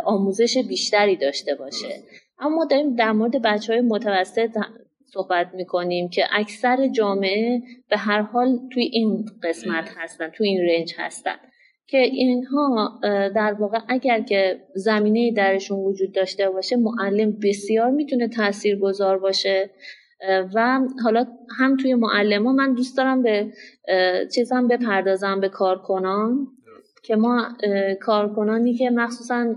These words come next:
Speaker 1: اه، اون اول وارد سازمانمون می‌شن، اه، و خب به هر حال یه پتانسیلایی داشتن که ما استخدامشون کردیم.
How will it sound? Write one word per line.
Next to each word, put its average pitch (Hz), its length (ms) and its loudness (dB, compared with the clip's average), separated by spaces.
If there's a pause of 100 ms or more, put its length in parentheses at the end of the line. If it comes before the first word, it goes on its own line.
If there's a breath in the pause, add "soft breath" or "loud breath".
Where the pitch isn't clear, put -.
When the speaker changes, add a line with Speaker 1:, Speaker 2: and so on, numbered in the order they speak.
Speaker 1:
اه، 190 260 -2
اون 208 240 -6
اول 208 400 0
وارد 190 460 2
سازمانمون 185 920 -4
می‌شن، 202 720 -4 (560 loud breath)
اه، 185 320 0
و 196 120 2
خب 196 220 -4
به 208 80 2
هر 202 180 0
حال 220 180 0
یه 247 160 2
پتانسیلایی 208 720 2
داشتن 226 380 0
که 247 100 0
ما 180 160 0
استخدامشون 180 840 -4
کردیم. 170 600 -6